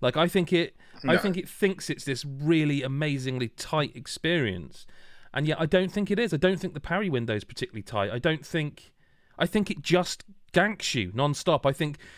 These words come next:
Speaker 1: when you just have a one v one bit, or one v two is not even that bad,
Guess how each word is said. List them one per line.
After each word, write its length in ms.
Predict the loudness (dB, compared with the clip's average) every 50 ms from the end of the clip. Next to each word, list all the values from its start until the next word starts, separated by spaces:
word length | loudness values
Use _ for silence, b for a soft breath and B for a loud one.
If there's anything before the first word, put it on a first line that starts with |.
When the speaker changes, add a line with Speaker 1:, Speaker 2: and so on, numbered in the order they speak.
| B B
Speaker 1:
when 400 | 0 2 2 4 4 2 0 -2 -6
you 200 | -8 -6 -6 -4
just 200 | -2 -2 -2 0
have 100 | 0 2
a 60 | 2
one 260 | 2 2 2 2 2 2
v 100 | 0 2
one 420 | 4 4 4 4 2 0 -4 -4 0
bit, 220 | 2 2 2 2
or 160 | 0 -2 0
one 180 | 2 2 2 2
v 100 | 0 -4
two 220 | -4 -2 0 0 0
is 120 | 0 0
not 120 | 0 0 0
even 200 | 0 0 0 -2
that 160 | -2 -2 0
bad, 320 | 0 -2 0 -2 -6 -10